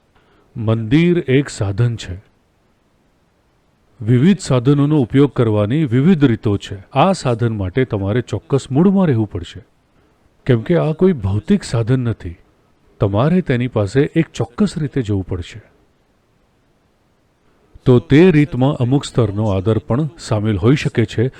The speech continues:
કેમ કે તે સાધનનો ઉપયોગ કરવા માટે તેવા અભિગમની જરૂર છે. તે રીતે આ સાધનનો ઉપયોગ શક્ય છે. તો તે ખૂબ મહત્વનું છે કે તેને એક સાધન તરીકે સમજવામાં આવે અને ઉપયોગ કરાય.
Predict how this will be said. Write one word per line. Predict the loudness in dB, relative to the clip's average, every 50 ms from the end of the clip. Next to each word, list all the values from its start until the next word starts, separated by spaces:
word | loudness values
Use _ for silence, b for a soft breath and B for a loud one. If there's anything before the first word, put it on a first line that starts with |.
| B B B B
કેમ | 2 2 2
કે | 2 0
તે | 0 2 2 2
સાધનનો | 2 2 0 0 0 2 0 0 0 -2
ઉપયોગ | -2 0 2 2 2 2
કરવા | 0 -4 -4 -2 -2 -2
માટે | -4 -4 -6 -6 -4 -4 -4 -2
તેવા | -2 -2 -2 -2 -2 -2 -4 -4
અભિગમની | -2 0 2 2 2 2 0 0 0 -2 -2 0
જરૂર | 0 -2 0 0 -2 -2 -4
છે. | -6 -10 -14 -16 -16 _ _ _ _ _ _ _ _ _ _ _ _ _ _ _ _ _ _ _ 2
તે | 2 4 4 4
રીતે | 2 2 0 0 -2 0
આ | 0 0 0
સાધનનો | 0 0 0 -2 0 0 -2 0 0 -2 -2
ઉપયોગ | -2 0 2 0 0 0
શક્ય | -2 -8 -8 -6 -4 -2 -2
છે. | -2 -4 -8 -12 -12 _ _ _ _ _ _ _ _ _ _ _ _ _ _ _ _ _ _ _ _ _ _ _ _ _ _ _ _ _ _ _ _ _ _ _ _ _ _ -2
તો | 0 0 2
તે | 2 0 -2
ખૂબ | 0 0 0 2 2 2
મહત્વનું | 2 2 2 2 2 0 0 0 -2 -4
છે | -6 -8 -14 -16 -16 _ _ _ _ _ _ _ _ _ _ _ _ _ _
કે | -6 -6
તેને | -4 -2 -2 -2 0 0 -2 -2 -4 -6 _ _ _ _ _ _ _ _ _ _ _ _ _ _ _ -2
એક | 0 0 0 -2
સાધન | -4 -4 -2 0 2 0 0 2
તરીકે | 0 0 0 0 -2 -4
સમજવામાં | -4 -4 -4 -4 -4 -2 0 0 0 0 0 0 0 -2 0
આવે | 0 0 -2
અને | -2 0 0
ઉપયોગ | -2 -2 0 0 0 0 -2
કરાય. | -8 -12 -12 -14 -18